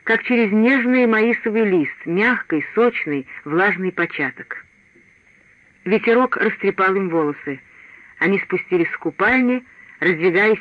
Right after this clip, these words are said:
синие цветы кампанильи. На воде дремало солнце. Невидимые существа порхали в тенистых зарослях папоротников. Из дома с цинковой крышей вышел сторож Купалин, рот полон фасоли.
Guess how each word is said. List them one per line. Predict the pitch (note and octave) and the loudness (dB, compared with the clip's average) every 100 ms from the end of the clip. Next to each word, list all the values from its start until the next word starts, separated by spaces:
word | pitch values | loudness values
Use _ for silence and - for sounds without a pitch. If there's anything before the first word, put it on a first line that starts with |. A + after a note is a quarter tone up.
| - | 0
синие | G3+ G#3 | 0 0
цветы | G3 E3+ D#3 F3+ F#3+ - - | 0 -4 0 2 0 -2 -6
кампанильи. | F3+ F3+ F#3 F3 D3 C3 C3 C#3+ _ _ _ _ _ _ _ _ - | -2 0 0 0 -2 -4 -8 -12 _ _ _ _ _ _ _ _ -2
На | G3+ | 2
воде | G#3+ G3 C4 | 2 2 2
дремало | G#3+ F#3 F3+ F#3+ - | 2 2 2 0 -2
солнце. | D3 C#3+ C#3+ - C#3+ _ _ _ _ | -4 -4 -6 -14 -18 _ _ _ _
Невидимые | - F3+ A#3 G#3+ A3 G3+ | -2 2 2 4 2 2
существа | G#3 - F#3+ - G#3 | -2 -4 -6 -2 -2
порхали | A3 F3 - G3 | 0 -2 0 0
в | G3 | 0
тенистых | - E3+ G3 A3 F3 | 0 0 0 -2 -4
зарослях | C#3+ E3+ F3 - F3+ | 0 0 -2 -6 -6
папоротников. | - D3 D3+ C#3 - C3+ - - _ _ _ _ - - - | -2 -2 -2 -10 -10 -12 -12 -14 _ _ _ _ -20 -20 -6
Из | - G3 | 0 0
дома | F3 A3+ A3 | 2 2 2
с | - | 0
цинковой | A3 G#3+ G3+ G#3 | 0 2 2 2
крышей | G#3 B3+ B3 F#3 | 2 2 2 0
вышел | E3 G#3+ G3+ F#3+ | 2 0 0 -2
сторож | - G#3+ G#3+ | 0 0 0
Купалин, | - A3 F#3+ D3 C3 C3 - - - | -4 -6 -2 -2 -2 -6 -12 -20 -6
рот | E3+ A3 C4+ | 2 2 2
полон | - F#3+ G3+ | 0 0 0
фасоли. | - G#3 - D3 B2+ | -2 -4 -2 -4 -4